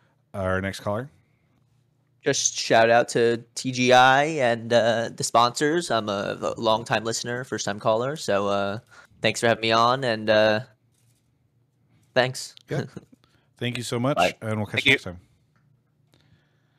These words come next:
Speaker 1: All right, Mark is off to grab the next caller. Uh, quick mention to folks, um,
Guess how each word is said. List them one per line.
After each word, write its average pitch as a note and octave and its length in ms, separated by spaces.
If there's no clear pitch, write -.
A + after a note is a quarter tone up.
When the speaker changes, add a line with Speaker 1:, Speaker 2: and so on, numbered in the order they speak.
Speaker 1:
All G#2 80
right, G2 120
Mark G#2+ 260
is G2+ 80
off A2 160
to - 100
grab G#2 400
the G#2 100
next A2 200
caller. A2+ 440
Uh, G#2+ 200
quick - 440
mention B2 560
to A2 240
folks, - 680
um, F#2+ 440